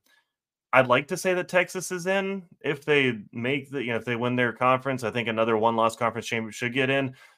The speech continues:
But you gotta remember, like, the, the playoff committee loves to find ways to, you know,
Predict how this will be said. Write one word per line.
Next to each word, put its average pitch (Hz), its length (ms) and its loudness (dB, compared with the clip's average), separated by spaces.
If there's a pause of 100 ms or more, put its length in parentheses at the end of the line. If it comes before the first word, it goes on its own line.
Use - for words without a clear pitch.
(120)
But 120 160 -6
you 120 60 -8
gotta 147 220 2
remember, 135 420 0
like, 101 240 -8
the, 110 240 -2 (220)
the 110 120 -6
playoff 135 380 0
committee 135 320 0
loves 120 540 4
to 131 100 -4
find 123 320 2
ways 117 460 0
to, 107 360 -4 (380)
you 113 100 -14
know, 104 220 -2